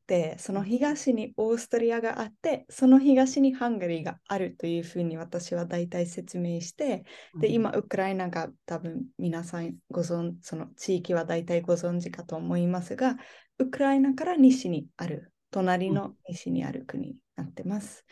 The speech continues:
Speaker 2: うん。オーストリアとウクライナに挟まれてるところにあるってことですね。
Speaker 1: はい、
Speaker 2: うん。
Speaker 1: そうですね。
Speaker 2: うん。
Speaker 1: これ中央なのか、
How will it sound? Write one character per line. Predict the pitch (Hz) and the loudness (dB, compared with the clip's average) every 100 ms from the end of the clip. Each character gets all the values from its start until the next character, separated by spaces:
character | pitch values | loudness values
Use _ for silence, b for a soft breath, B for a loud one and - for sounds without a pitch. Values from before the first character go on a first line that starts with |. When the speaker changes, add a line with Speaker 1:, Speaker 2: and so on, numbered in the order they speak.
| b b | b b
Speaker 2:
う | 208 | 4
ん。 | |
オ | |
ー | 233 | 4
ス | - | 4
ト | 262 | 4
リ | 214 202 | 8 8
ア | 170 | 8
と | 339 285 | 8 8
ウ | 165 | 6
ク | 190 | 6
ラ | 185 180 | 8 6
イ | |
ナ | 139 | 4
に | 156 160 | 2 2
挟 | 196 294 | 2 4
ま | 294 | 4
れ | 285 269 | 2 0
て | - 269 | 0 6
る | 370 | 6
と | - | 4
こ | - 143 | -4 -4
ろ | |
に | 120 147 | -4 -6
あ | |
る | - | -8
っ | - | -14
て | - | -20
こ | |
と | - | -14
で | |
す | 175 | -6
ね。 | 254 311 | -4 -2
Speaker 1:
は | 247 | -2
い、 | - | -2
Speaker 2:
う | - _ - | -6 _ -12
ん。 | 151 | -8
Speaker 1:
そ | 143 214 175 | -6 -4 -4
う | |
で | 170 175 | -4 -8
す | - | -6
ね。 | 185 165 | -6 -4
Speaker 2:
う | 160 | -8
ん。 | - - | -10 0
Speaker 1:
こ | 262 | 6
れ | 262 262 | 8 8
中 | 262 - 285 277 277 | 4 -4 0 2 2
央 | 277 | 6
な | 269 262 | 6 4
の | 208 202 | 0 -6
か、 | - 226 220 | -8 -6 -6